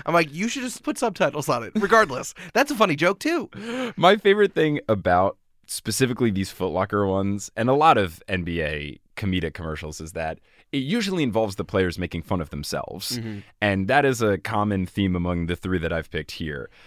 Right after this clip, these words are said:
Speaker 2: You get Charles Barkley having to talk about that time he threw a human being through a window,
Speaker 1: Very good.
Speaker 2: which did happen.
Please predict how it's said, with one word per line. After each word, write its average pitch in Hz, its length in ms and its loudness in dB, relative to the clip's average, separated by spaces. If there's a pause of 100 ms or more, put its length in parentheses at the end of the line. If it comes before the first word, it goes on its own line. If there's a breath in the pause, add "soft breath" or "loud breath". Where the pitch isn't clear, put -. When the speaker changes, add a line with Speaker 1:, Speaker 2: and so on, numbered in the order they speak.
(100)
Speaker 2:
You 143 280 -2
get 180 300 2
Charles 151 420 4
Barkley 131 320 4
having 117 320 0
to 104 180 -4
talk 95 300 -2
about 90 240 2
that 113 180 2
time 156 180 4
he 151 120 2
threw 180 260 6
a 160 40 6
human 160 340 2
being 165 240 4
through 202 260 10
a - 40 10
window, 160 360 8
Speaker 1:
Very 131 220 6
good. 120 140 2
Speaker 2:
which 139 260 6
did 180 180 12
happen. 120 600 6